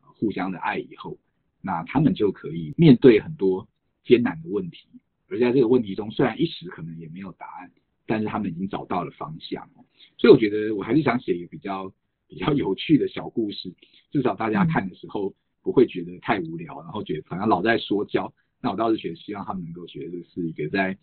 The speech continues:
Speaker 1: 充满了一种比较幽默的气氛当中，那能够去，啊，体察到、呃，所谓的教育、所谓的人、所谓的爱、所谓的自由，那到底是什么东西？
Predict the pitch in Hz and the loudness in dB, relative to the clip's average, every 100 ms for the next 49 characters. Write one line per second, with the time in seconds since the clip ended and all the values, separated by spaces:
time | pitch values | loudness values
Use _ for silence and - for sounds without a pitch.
0 | - - 180 151 107 104 120 98 80 85 | -6 2 6 6 4 -2 -6 -8 -14 -12
1 | 110 107 131 143 151 127 95 - 117 110 | -10 -2 4 4 4 0 -4 -8 -12 -10
2 | 92 85 87 92 85 170 - _ _ - | -10 -12 -12 -14 -16 -18 -20 _ _ -16
3 | 90 85 92 110 104 - 98 85 - _ | -14 -12 -6 -4 -4 -6 -8 -8 -12 _
4 | - - _ - 87 - 80 80 98 90 | -20 -20 _ -14 -12 -12 -12 -6 -6 -6
5 | _ _ _ _ _ _ _ - 82 101 | _ _ _ _ _ _ _ -12 -4 -2
6 | 98 87 73 64 - - 80 87 87 - | -2 -4 -12 -16 -12 -6 -6 -6 -10 -12
7 | - 76 92 82 76 69 - _ _ _ | -12 -6 -6 -6 -12 -18 -20 _ _ _
8 | _ _ _ 175 - 76 123 - _ _ | _ _ _ -8 -8 -6 -8 -10 _ _
9 | - 73 90 92 80 73 110 92 - - | -12 -6 -2 -2 -4 -6 -2 -2 -4 -12
10 | - 82 85 85 76 - 92 73 - - | -10 -6 -4 -6 -8 -8 -6 -6 -8 -10
11 | - _ _ _ - - 131 - 104 - | -20 _ _ _ -8 -8 -8 -4 -4 -4
12 | - 82 - - 65 64 _ | -8 -8 -10 -20 -20 -20 _